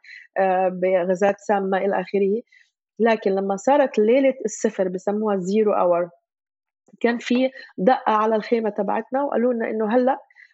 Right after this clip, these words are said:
we not allowed to say، مش مسموح إنه، إنه وين إحنا، لأنه رح نتحرك، آه، نحو العراق. بدت الحرب بالفعل. ساعتها أنا حسيت حالي، آم، ب-، ب-، بوضع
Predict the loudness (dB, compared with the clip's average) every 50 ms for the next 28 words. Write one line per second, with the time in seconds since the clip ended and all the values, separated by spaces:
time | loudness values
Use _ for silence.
0 | -4 0 0 0 2 2 0 0 0 0 2 4 2 2 0 -2 -6 -6 -2 -2
1 | 0 0 0 0 -2 -4 -4 -4 -4 -4 -4 -4 -2 -4 -4 -2 -2 -4 -4 -4
2 | -4 -6 -6 -6 -4 -4 -2 -2 0 0 0 2 2 2 2 2 -2 -4 -4 -2
3 | -2 0 0 0 0 -2 -2 -4 -4 -6 -6 -4 -2 -2 -2 0 0 2 0 0
4 | 0 -4 -14 _ -20 -20 -20 -20 _ _ -2 0 2 2 2 2 0 0 0 -2
5 | -2 -2 0 0 0 0 0 0 0 0 0 0 0 0 -2 -2 -4 0 2 2
6 | 2 2 0 0 -2 -6 -4 -2 -2 -2 -2 -2 -4 -8 -8 -8 -8 -6 -6 -6
7 | -6 -6 -6 -10 _ _ _ _ _ _ _ _ -2 0 0 2 2 0 0 0
8 | -4 -4 -6 -6 0 0 0 0 0 -4 -2 0 0 0 0 -2 -2 -6 _ -12
9 | -6 -4 -2 -2 0 -2 -2 -4 -4 -8 -10 _ _ _ _ _ _ -20 -20 -20
10 | -20 -20 _ -8 -6 -2 0 2 4 4 2 2 0 -2 0 2 2 4 4 2
11 | 0 -2 -2 0 2 2 2 2 2 2 2 2 2 2 0 0 -2 -2 -4 -4